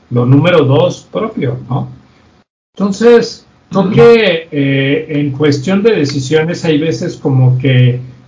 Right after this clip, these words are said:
Speaker 1: pensamos que cuando el Checo tiene mala suerte es una decisión de equipo que no lo va a favoreció,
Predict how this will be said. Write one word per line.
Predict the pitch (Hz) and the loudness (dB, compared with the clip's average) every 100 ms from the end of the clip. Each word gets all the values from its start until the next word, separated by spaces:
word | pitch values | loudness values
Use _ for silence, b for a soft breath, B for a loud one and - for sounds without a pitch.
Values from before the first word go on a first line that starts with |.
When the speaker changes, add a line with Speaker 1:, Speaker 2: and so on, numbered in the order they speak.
| _ | _
Speaker 1:
pensamos | 147 127 156 160 175 170 - | 0 2 2 0 -2 -6 -6
que | 143 131 131 | -4 -2 -2
cuando | - 131 127 123 123 123 | 0 2 4 6 4 2
el | 123 | -2
Checo | - 175 - 170 | -2 -4 -4 -4
tiene | 156 156 156 | -2 -2 -2
mala | 156 156 | -2 -2
suerte | - 165 147 127 156 170 B B _ | -2 2 2 2 2 0 B B _
es | 139 131 | -4 0
una | 180 | 2
decisión | 160 143 - 156 151 | 2 2 0 -4 -2
de | 151 | -2
equipo | 143 147 - - | -2 -4 -4 -2
que | 151 | 0
no | 143 | 2
lo | 139 | 2
va | 131 | 2
a | 127 | 0
favoreció, | 135 127 127 131 143 135 208 196 | 0 0 2 2 0 0 0 0